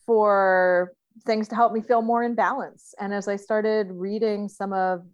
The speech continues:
the yogic texts, particularly the Yoga Sutras and the Bhagavad Gita, I found that. I found the practices that really helped me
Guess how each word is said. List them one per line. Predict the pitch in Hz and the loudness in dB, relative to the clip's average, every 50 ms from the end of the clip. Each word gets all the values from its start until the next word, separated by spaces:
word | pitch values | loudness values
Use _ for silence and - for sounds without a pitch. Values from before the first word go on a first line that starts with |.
| _ | _
the | - 185 | -8 -4
yogic | 165 180 190 214 208 226 208 - | 0 0 0 2 0 -2 -4 -4
texts, | - - 160 170 175 - - - _ - | -4 -2 -2 -2 -2 -6 -12 -20 _ -12
particularly | - 202 - 214 - 202 190 180 175 170 165 165 170 165 | -12 -10 -10 -8 -4 -2 0 2 2 2 0 0 -2 -4
the | 175 170 | -4 -2
Yoga | 175 170 165 165 160 | -2 -2 -2 -4 -6
Sutras | - - 220 220 208 - 202 180 180 - | -10 -10 -10 -10 -8 -4 -4 -4 -4 -4
and | 175 165 170 | -6 -10 -8
the | 160 | -4
Bhagavad | 170 165 160 170 160 165 165 165 - | -4 -4 -4 -4 -6 -8 -8 -8 -8
Gita, | 208 202 - 185 170 170 175 - - - | -10 -6 -2 -2 0 0 -2 -2 -4 -4
I | - 202 | -4 -4
found | 202 - - 240 220 233 262 294 294 - | -4 -4 -2 0 2 2 2 0 -2 -4
that. | - - - - - - - | -4 -4 -6 -6 -6 -6 -8
I | 180 - - | -8 -8 -8
found | - 202 190 196 208 208 214 | -8 -4 -4 -2 -2 -2 -4
the | 214 | -4
practices | 208 - 208 190 190 - - 185 - - 185 180 180 175 - | -4 -2 -2 -2 -2 -4 -10 -12 -6 -4 -2 -2 -4 -4 -6
that | - 170 160 - | -8 -8 -8 -8
really | 170 180 185 180 180 180 180 175 170 170 175 175 - - | -8 -6 -4 -2 -2 -2 -4 -4 -6 -8 -10 -10 -6 -2
helped | 180 180 180 - 175 | 0 0 0 -2 -6
me | 175 175 175 170 165 175 170 | -12 -12 -12 -12 -14 -16 -18